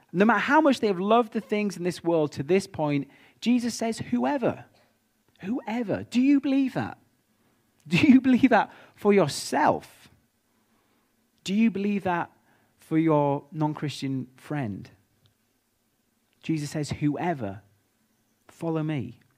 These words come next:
Christians are simply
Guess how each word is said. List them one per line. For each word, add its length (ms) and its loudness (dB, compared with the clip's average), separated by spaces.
Christians 580 0
are 100 0
simply 540 -4